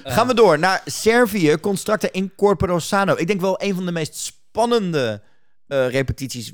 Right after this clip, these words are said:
Speaker 2: waar we naar wilden gaan kijken. Want
Speaker 1: Een van de meest bijzondere inzendingen van de afgelopen jaren.
Speaker 2: daarom waren we denk ik spannend voor deze repetitie van hoe gaat het concept wat we kennen en wat heel st-, ijzersterk, maar wel vervreemdend is, bewust ook voor een deel,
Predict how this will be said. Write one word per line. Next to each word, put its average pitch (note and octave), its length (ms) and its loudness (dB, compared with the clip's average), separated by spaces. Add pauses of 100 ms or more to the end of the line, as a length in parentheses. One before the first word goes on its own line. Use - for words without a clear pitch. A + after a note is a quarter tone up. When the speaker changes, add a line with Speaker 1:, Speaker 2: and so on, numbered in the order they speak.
(100)
Speaker 2:
waar B2 180 0
we A#2 60 -4
naar G2+ 140 -2
wilden G2+ 220 -2
gaan F2+ 140 -12
kijken. F2+ 420 -10
Want B2 160 -2
Speaker 1:
Een E3 120 -2
van F3+ 100 -4
de D#3+ 60 -2
meest C3 180 -2
bijzondere C3+ 440 -6
inzendingen G#2 460 -10
van G2 100 -16
de - 80 -14
afgelopen G#2+ 460 -12
jaren. G#2 760 -6
Speaker 2:
daarom E3 480 0
waren C3+ 220 2
we B2 60 -4
denk A#2+ 160 -4
ik A2+ 120 -8
spannend E3 420 -4
voor - 120 -8
deze G#2+ 200 -4
repetitie G#2 520 -6
van F#2 160 -8
hoe A#2+ 460 -4
gaat - 480 -8 (160)
het A#2+ 220 -6
concept A#2+ 500 -8
wat A2+ 220 -4
we G2+ 100 -8
kennen G#2 420 -6
en G2+ 120 -8
wat G2 140 -6
heel B2 400 -2
st-, - 180 -12
ijzersterk, A2 640 -6
maar G2 180 -8
wel C3+ 260 2
vervreemdend G2+ 760 -8
is, - 180 -12
bewust E2+ 360 -10
ook G2+ 120 -12
voor A#2+ 140 -12
een A2+ 60 -12
deel, C3+ 240 -8